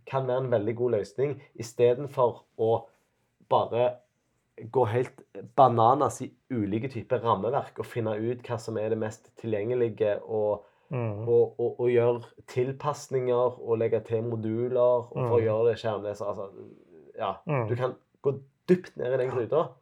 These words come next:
Speaker 1: og kanskje er det enkleste det beste.
Speaker 2: Mm.
Speaker 1: Og,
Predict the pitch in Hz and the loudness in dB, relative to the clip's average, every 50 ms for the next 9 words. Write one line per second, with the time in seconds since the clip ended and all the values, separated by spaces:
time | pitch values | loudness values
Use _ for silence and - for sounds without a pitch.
0 | _ _ _ - - 131 - - - - - - - 117 110 - - 147 - 117 | _ _ _ -8 -8 -8 -8 -8 -18 -20 -14 -10 -10 -10 -8 -4 -2 0 2 4
1 | 120 123 127 123 117 117 - - 117 120 - - 117 120 110 104 - - - 139 | 4 2 2 0 -2 -4 -6 -10 -10 -8 -6 -4 -4 -2 -4 -4 -6 -2 0 0
2 | 156 175 - _ _ _ _ _ _ _ _ _ _ - 135 120 113 104 95 95 | 0 0 -2 _ _ _ _ _ _ _ _ _ _ -6 -4 -4 -2 -4 -4 -8
3 | 98 _ _ _ - - - 113 120 117 | -12 _ _ _ -8 -6 -4 -4 -4 -6